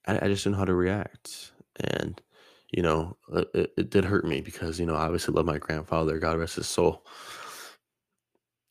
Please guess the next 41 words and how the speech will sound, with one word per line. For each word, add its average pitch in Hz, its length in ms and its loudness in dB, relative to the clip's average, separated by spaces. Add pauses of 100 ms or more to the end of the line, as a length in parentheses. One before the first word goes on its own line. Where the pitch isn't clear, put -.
(520)
You 80 60 2
know, 85 100 6
not 87 180 4
having 87 280 2
somebody 82 300 2
there 82 200 4
for - 120 -6
me, 78 200 -2
you 87 80 -4
know, 85 120 0
not 85 160 0
having 87 240 0
a 80 140 -2
significant - 500 -2
other 82 200 0
there 78 200 0
for - 140 -6
me, 80 260 -4 (500)
you 87 120 -4
know. 78 280 -4 (1080)
And 95 80 8
I 95 60 8
didn't 104 180 4
really 98 160 4
tell 117 220 0
anybody 82 440 -2 (1300)
because, - 580 0 (220)
like 92 100 -2
I 87 120 2
said, 92 180 2
I 87 40 2
didn't 87 200 0
feel 85 120 0
like - 120 -4
anybody 87 240 2
was 85 100 2
gonna 82 120 -2
be 80 80 -2
there 98 180 2
for - 140 -6
me. - 200 -6